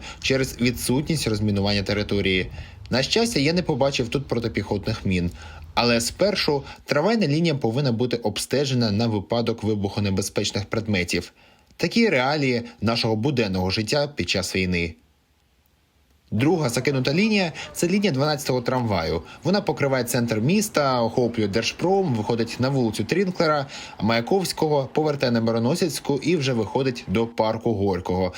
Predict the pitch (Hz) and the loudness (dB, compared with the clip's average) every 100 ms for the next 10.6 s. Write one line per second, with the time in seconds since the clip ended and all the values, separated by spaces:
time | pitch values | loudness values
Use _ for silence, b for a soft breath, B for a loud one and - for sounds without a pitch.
0 | B B 120 120 117 107 143 165 147 - | B B 0 2 2 0 0 2 0 -2
1 | - - 117 107 113 - 117 107 101 - | -6 -4 -2 0 -2 0 -2 -2 -6 -2
2 | 101 - 107 156 165 101 107 101 - 92 | -2 -2 0 0 0 0 0 0 -4 -2
3 | 82 80 80 80 - B B B - _ | -4 -2 -4 -4 -8 B B B -20 _
4 | - - - 151 139 139 143 139 131 147 | -20 -8 0 0 2 0 2 2 2 2
5 | 175 147 123 139 139 135 120 127 123 143 | 2 2 2 0 0 0 0 0 0 0
6 | 143 220 233 180 160 165 156 147 101 80 | 4 2 2 0 2 2 2 2 2 0
7 | 78 78 B B B 151 240 240 135 - | -2 -4 B B B 2 2 2 0 0
8 | 113 101 98 - B - 151 151 - 135 | 2 2 0 -2 B -2 0 -2 -2 -2
9 | 117 110 110 127 139 190 220 139 139 135 | 0 -2 2 2 2 0 0 -2 0 0
10 | 123 104 92 - - 85 | 2 2 0 -2 -2 -2